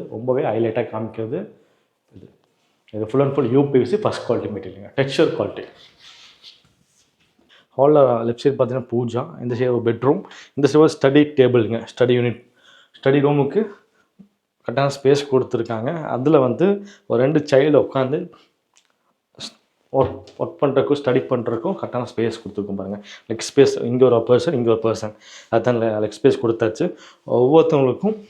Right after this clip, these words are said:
ஆ, each three trolley, each, ஆ, மூணு ட்ரா கொடுத்துருக்கோம் பாருங்க. ரெண்டு பேத்துக்கும் மூணு ட்ரா கொடுத்துருக்கோம். ஒரு white with wooden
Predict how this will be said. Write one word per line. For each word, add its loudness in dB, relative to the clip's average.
ஆ, -2
each 4
three 4
trolley, 6
each, 2
ஆ, -2
மூணு 6
ட்ரா 8
கொடுத்துருக்கோம் -2
பாருங்க. -8
ரெண்டு -4
பேத்துக்கும் -4
மூணு -10
ட்ரா 0
கொடுத்துருக்கோம். -14
ஒரு -6
white 0
with -2
wooden -4